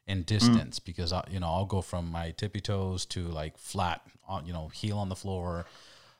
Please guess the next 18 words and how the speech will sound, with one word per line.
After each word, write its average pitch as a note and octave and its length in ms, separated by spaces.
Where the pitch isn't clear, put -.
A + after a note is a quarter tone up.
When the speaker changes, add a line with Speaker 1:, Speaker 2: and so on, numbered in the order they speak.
Speaker 1:
Um, E2+ 500
and F#2 160
then F#2+ 180
you F2+ 100
got F2 340
the, D#2+ 540
the F#2+ 120
road G#2 560
comfort, G2+ 640
uh, E2+ 240
comfort A2 400
r-, G2 180
mode. A2+ 360
I A2 80
think A#2+ 200
it's A#2 200
road, B2 280
Speaker 2:
Yeah. D#3 120